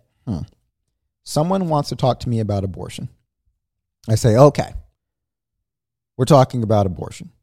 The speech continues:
What is abortion?" Abortion is the termination of a pregnancy. Okay, what is a pregnancy? A pregnancy is what happens in a sperm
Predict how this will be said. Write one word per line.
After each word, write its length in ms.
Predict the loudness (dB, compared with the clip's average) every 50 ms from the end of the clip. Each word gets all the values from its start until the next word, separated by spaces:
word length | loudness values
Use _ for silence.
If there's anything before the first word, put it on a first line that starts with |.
| _
What 180 | 0 0 2 4
is 140 | 2 0 0
abortion?" 420 | -6 -10 -12 -14 -14 -16 -18 -18 _ _ _ _ _ _ _ _ _ _ _ _ _ _ _ _
Abortion 540 | -14 -10 -2 0 2 2 2 0 -2 -2 -4 -4
is 240 | -4 -4 -4 -4 -4
the 200 | -6 -6 -6 -6
termination 800 | -8 -8 -6 -6 -6 -4 -4 -4 -4 -4 -4 -6 -6 -6 -6 -8 _ _ _ _ _ _ _ _ _ _ _ _ -2
of 260 | 0 2 2 0 0 -4
a 60 | -10
pregnancy. 640 | -8 -4 -4 -4 -4 -4 -10 -14 -14 -16 -16 -16 _ _ _ _ _ _ _ _ _ _ _ _
Okay, 380 | -10 -8 -4 -4 -4 -4 -4 -6 _ _ _ _ _ _ _ _ _ _
what 240 | _ -4 -4 -2 0
is 120 | 0 -2
a 40 | -2
pregnancy? 580 | -4 0 0 0 -2 -2 -10 -12 -14 -16 -16 -18 _ _ _ _ _ _ _ _ _ _ _ _ _ -18
A 60 | -16
pregnancy 720 | -16 -14 -6 -2 -2 -2 0 -2 -6 -6 -8 -10 -10 -10 -12 _ _ _ _ _ _ _ _ _ _ _ _ _ _ _ _ _ _ _ _ -4
is 300 | -2 0 0 0 -2 -4
what 200 | -6 -6 -6 -2
happens 600 | 0 0 0 0 0 -4 -6 -6 -8 -10 -14 -20 _ _ _ _ _ _ _ _
in 160 | -6 -4 -4
a 100 | -2 -4
sperm 540 | -4 -6 -6 -4 -2 -2 -2 -2 -4 -6 -8